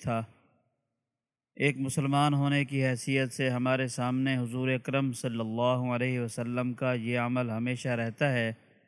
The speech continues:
کہ آپ صلی اللہ علیہ وسلم نے کبھی کھانے میں عیب نہیں نکالا۔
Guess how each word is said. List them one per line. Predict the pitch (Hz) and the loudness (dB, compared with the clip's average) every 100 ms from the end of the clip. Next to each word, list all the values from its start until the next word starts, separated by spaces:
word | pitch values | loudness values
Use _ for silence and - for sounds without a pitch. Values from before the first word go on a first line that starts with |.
| _ _ _ _ _ _ _ _ _ | _ _ _ _ _ _ _ _ _
کہ | 131 | 2
آپ | 135 143 - | 4 4 2
صلی | 143 | 0
اللہ | 143 139 139 139 139 | 2 4 4 4 2
علیہ | 131 135 135 | 2 2 2
وسلم | 120 131 127 131 | 0 -4 -2 0
نے | 135 139 | 0 -2
کبھی | 131 127 127 139 | -2 -4 -2 -2
کھانے | 120 120 127 131 | -2 -2 0 0
میں | 131 131 | 0 0
عیب | 104 127 131 | 2 2 2
نہیں | 123 123 131 | 0 0 0
نکالا۔ | 127 117 107 98 | 0 -2 -2 -4